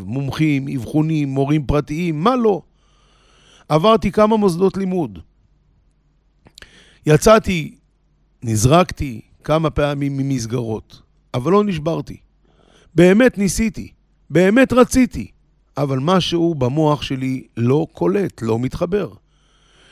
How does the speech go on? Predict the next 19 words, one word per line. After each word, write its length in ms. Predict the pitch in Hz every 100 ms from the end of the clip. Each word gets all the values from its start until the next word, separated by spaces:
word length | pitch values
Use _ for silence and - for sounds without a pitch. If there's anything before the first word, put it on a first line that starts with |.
| - 147
נכנסתי 400 | 135 196 - 190
לישיבה 420 | 175 123 143 170
גדולה 240 | 160 165
עם 120 | 160
כל 220 | 147 180 165
החשק 380 | - 170 165
והרצון 420 | 151 151 147 170 160
להצליח, 460 | 151 - 156 170 139
ושוב 340 | 156 277 208
לא 60 | 143
הצלחתי 420 | 113 113 - 113
להתחבר, 440 | 101 - 101 101
לקלוט, 560 | 104 110 170 160 131 -
לזכור. 640 | 110 117 107 175 151 104 - _ _ _ _ _ _ _ _ _ _ _ _ _ _ _ _ _ _ _
בזמן 360 | 151 139 202 220
קיץ 400 | 208 202 196 -
זה 440 | 127 117 190 160
של 180 | 123 127
תשע"ט, 1080 | 110 170 - 151 160 170 156 - 151 160